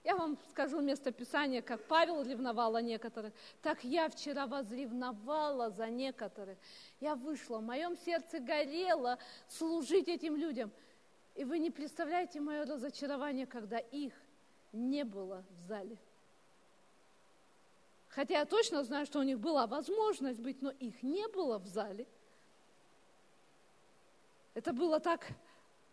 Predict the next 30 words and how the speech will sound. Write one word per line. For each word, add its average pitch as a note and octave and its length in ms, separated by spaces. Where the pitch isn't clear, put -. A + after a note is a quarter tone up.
так D#4+ 160
больно C4 680
даже A3 280
где-то B3+ 300
внут-, D#4+ 260
э, D4+ 160
это D4+ 360
не F4 200
мне G4+ 280
нужно E4 360
было, D4+ 300
но D#4+ 120
мне E4+ 220
было C4+ 260
больно. C4+ 580
Знаешь, D#4 180
послание, E4+ 580
я E4 120
щас D#4+ 180
скажу D4+ 320
тебе B3+ 240
это B3+ 140
место C4+ 280
Писания. B3 640
Во F4 180
втором F#4+ 440
Коринфянам, D#4 760
в D#4 60
одиннадцатой D#4+ 600
главе, B3 460